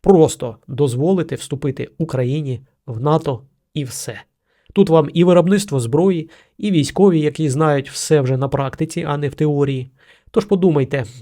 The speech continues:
Україна стане зах-, захисною просто стіною для всієї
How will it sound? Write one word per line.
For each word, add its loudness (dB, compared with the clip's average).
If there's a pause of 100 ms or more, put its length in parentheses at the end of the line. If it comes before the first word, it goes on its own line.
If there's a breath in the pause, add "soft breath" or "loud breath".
Україна 2
стане 0
зах-, -6
захисною -4
просто -4
стіною 0
для -6
всієї -2